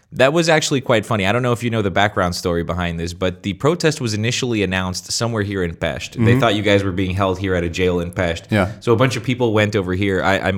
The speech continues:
Speaker 1: I went myself, and when I showed up there, people said, "Oh, you know, the, the, the, the, the place changed. You guys are actually in Buda."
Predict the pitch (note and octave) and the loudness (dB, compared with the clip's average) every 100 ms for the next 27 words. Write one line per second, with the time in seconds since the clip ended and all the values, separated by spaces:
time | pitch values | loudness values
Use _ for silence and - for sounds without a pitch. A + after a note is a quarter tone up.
0 | F2+ F#2 F#2+ D2 E2+ F2 B2 A#2 F#2+ F2+ | -2 -2 -2 -4 -6 -4 -2 -2 -2 -2
1 | E2+ F2 F#2+ F2+ B2 - F2 F2 - - | -4 -4 -2 -2 -2 0 -2 -2 -6 -20
2 | - - _ - - G2 G2+ G#2 D#3 C#3 | -20 -20 _ -8 -4 -2 0 4 6 6
3 | B2 B2+ A#2+ G#2+ G2+ G2+ G2 F#2+ F2 - | 4 -2 -2 2 2 2 2 0 0 -4
4 | F2 F#2+ F2+ F2 E2 F2+ A#2 G#2 - C3+ | -6 -4 -4 -4 -4 -2 0 0 0 0
5 | D#3+ D3+ - - G2+ G2+ F#2+ F#2+ G2 - | -2 -6 -10 -6 -2 0 2 2 0 -2
6 | G2+ F2+ F#2 D3 C3+ C3 | -2 -2 -2 0 0 0